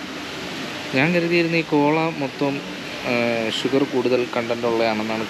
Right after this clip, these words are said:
കരുതിയിരുന്നത്. പക്ഷേ ഇങ്ങനെ സീറോ ഷുഗർ എഴുതി ഇറങ്ങിയിട്ടുള്ളത് എനിക്കറിയില്ല. ഇനി ഇതിന് യാതൊരു ടേസ്റ്റും കാണത്തില്ല, എന്തോ അറിയാൻ വയ്യ. അപ്പൊ എന്തായാലും നമ്മള് രണ്ടര മണിക്കൂർ ഡിലേ ആക്കിയ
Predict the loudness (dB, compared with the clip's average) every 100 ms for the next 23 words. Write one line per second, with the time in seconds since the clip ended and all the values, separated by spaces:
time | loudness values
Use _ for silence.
0 | 0 2 4 4 2 -2 0 0 0 0
1 | 2 4 2 2 2 2 2 2 2 2
2 | 0 0 2 2 4 4 4 2 0 -6
3 | -10 -10 -2 0 2 4 4 4 2 2
4 | 2 2 2 0 0 0 0 2 4 4
5 | 4 2 2 4 2 0 -10 -12 -10 -10
6 | -10 -10 -10 -8 -6 -2 2 4 6 6
7 | 4 0 -4 -12 -14 -12 -12 -10 -10 -10
8 | -4 0 4 4 2 0 -10 -8 -8 -8
9 | -8 -10 -10 -6 0 2 4 2 2 2
10 | 2 2 0 2 2 2 -2 0 2